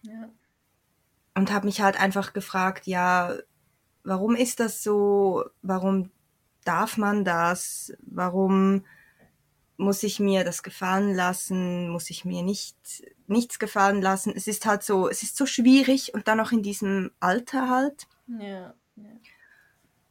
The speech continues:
Speaker 2: Und dann hab ich mir immer gesagt, irgendwann werde ich selbst was aufbauen und dann werde ich ein Unternehmen aufbauen, welches ich mir gewünscht hätte damals und welches sich halt auch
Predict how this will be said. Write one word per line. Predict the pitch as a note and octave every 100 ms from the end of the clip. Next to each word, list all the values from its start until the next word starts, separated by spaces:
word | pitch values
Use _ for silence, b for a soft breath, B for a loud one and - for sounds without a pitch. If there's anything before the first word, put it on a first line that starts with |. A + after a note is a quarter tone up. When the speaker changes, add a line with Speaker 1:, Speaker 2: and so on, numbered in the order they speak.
| _ -
Speaker 2:
Und | G3
dann | G#3
hab | G3+
ich | G#3+
mir | A3
immer | A#3 B3
gesagt, | A#3+ A#3+ G#3+ G#3 -
irgendwann | F#3+ G#3 G3 F#3+ F#3+ F#3+ F3 - _ _ _ _ _ _ _ _ _ -
werde | F#3 F3+
ich | F#3
selbst | - F#3 - B3+
was | B3+
aufbauen | - G#3+ A3+ - G3+ G3 G3 F#3+
und | F3
dann | F3+ F3
werde | F3 F3
ich | F3+ - - _ _ _ _ _
ein | F3 F3 F3 F3 E3+ -
Unternehmen | F3 F3 F3+ F3 F3 F3+ F#3 F#3+ F#3+ _ _ _ _ _ _ _ -
aufbauen, | F#3 F#3+ - - F3+ E3+
welches | E3 F3+ -
ich | - -
mir | F#3 E3+ D#3+ D#3 - _ _
gewünscht | F#3 E3+ F#3+ A#3+ -
hätte | E3 D3 E3+
damals | D3+ D3+ D3+ D#3 E3+ F#3
und | E3+ E3
welches | E3 F3 E3
sich | E3+ E3+
halt | D#3+ -
auch | D#3+ E3 - -